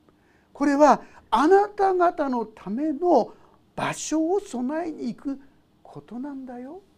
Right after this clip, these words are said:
と、こう言うんであります。「私が行ってあなた方に場所を用意したら、また来てあなた方を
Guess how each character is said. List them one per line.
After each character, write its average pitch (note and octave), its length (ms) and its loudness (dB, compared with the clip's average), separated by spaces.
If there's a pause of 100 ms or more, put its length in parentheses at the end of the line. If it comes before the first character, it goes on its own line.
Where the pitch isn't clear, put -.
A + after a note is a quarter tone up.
と、 - 80 -12
こ F#3+ 180 -2
う - 40 2
言 E3+ 80 0
う F#3+ 40 2
ん F3 60 0
で D#3 80 -4
あ - 40 -6
り - 60 -18
ま - 100 -20
す。 - 120 -20 (1300)
「私 A#3 340 6
が B3+ 120 6
行 B3 80 2
っ - 20 -10
て - 280 4
あ G#3+ 120 8
な A3+ 100 10
た A3 100 2
方 G3+ 220 2
に F#3 100 2
場 E3 140 2
所 G#3 240 4
を G3+ 80 8
用 A3 300 -2
意 G#3 60 -8
し - 100 -18
た D4+ 120 -2
ら、 B3 200 2 (180)
ま G#3+ 200 2
た F4 200 -2
来 - 200 -20
て - 240 -4
あ A3+ 100 0
な G#3+ 140 0
た G#3+ 100 -6
方 F3+ 280 0
を D#3 140 -6